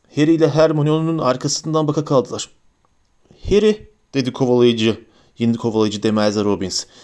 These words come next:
birden yanı başına belirerek. "Sana bir mesaj getirdim." "Profesör Slughorn'dan mı?" diye sordu Harry umutla doğrularak. "Hayır, Profesör Snape'ten," dedi Demelza. Harry'nin umutları yıkıldı.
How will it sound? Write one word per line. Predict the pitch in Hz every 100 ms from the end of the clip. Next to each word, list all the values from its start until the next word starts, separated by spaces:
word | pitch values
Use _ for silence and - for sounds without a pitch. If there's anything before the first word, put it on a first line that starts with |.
| _
birden | 123 131 135
yanı | 127 120 120
başına | 117 143
belirerek. | 110 107 98 85 - _ _ _ _
"Sana | - 143
bir | 151
mesaj | 170 170 185 180
getirdim." | 180 156 110 98 _ _ _ _ _ _ _ _ _
"Profesör | - 117 131 165
Slughorn'dan | 156 165 233 311 240 135 104
mı?" | 87 98 - -
diye | 110
sordu | 104 113 104 101 107
Harry | 101
umutla | 101 113 113 113
doğrularak. | 104 101 95 85 - - _ _ _ _
"Hayır, | 165 180 - - _
Profesör | 139 135 156 170
Snape'ten," | 160 165 151 151 151 139 - - -
dedi | 123 120
Demelza. | 110 104 101 92 107 - _ _ _ _ - - - _
Harry'nin | 135 160 208
umutları | 175 170 180 180
yıkıldı. | 190 180 180 143 127